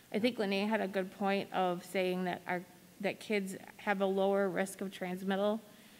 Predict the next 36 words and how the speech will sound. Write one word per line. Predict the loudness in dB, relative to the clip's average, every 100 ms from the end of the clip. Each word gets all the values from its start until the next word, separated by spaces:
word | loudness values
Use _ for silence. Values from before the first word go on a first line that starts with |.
| -12 2
and | 4
that | 4 0 -2
really | 4 4 4
that | 2 -4 -4
social | -4 -2
distancing | -2 -2 -2 -2 0 0
and | 0
the |
mask | 0 0 0 -2
wearing | 2 2 2
among | 0 0
adults | 0 0 0 0 -6
is | -8
probably | 0 0 2 0 0
going | 0 -2
to | -2
keep | -4 -2
our | -2 -2 -10
staff | -12 -4 -2 -2 -4 -20 -20 -20 -6
healthier, | -2 0 0 2 4 2 -4 -14 -20 -20 -20 -20 -4
and | 0 2 2
requiring | 0 4 4 6 2
it | 0
with | -2 -4
our | -6
staff | -4 -2 0 2 2 -2 -12 -20 -20 -20 -4
would | -2
help | 0 0 -2 -6
keep | -10 -2
them | 2 2
healthier | 0 -2 -2 -4 -4
than | -2 -2 -2 -4 -6 -16 -20 -20 -20 -20 -20 -20 -20 -20 -4
requiring | -2 0 0 2 2 0
our | -2
kids | -2 -4 -4
to. | -4 -2 -2 -4